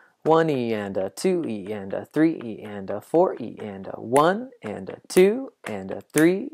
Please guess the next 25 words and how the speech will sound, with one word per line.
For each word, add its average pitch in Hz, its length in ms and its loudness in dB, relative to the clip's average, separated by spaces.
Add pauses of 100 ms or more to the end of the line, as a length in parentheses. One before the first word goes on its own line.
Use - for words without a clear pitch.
(140)
and 98 260 -8
a 101 100 -12 (160)
four 190 380 4 (160)
and 95 240 -10
a - 60 -12
one 156 440 2
E 113 260 -8
and 101 460 -10
two - 340 -2
E 107 160 -10
and 104 560 -12
three 190 220 0 (100)
E 107 200 -10
and 101 260 -4 (260)
four 156 240 6
E 120 200 -6 (100)
and 156 260 -2 (280)
one 123 280 0
E, 196 380 0 (220)
a 101 200 0
two 143 320 2
E, 214 360 -2 (240)
a 107 100 -4
three 147 420 -2
E, 202 380 -2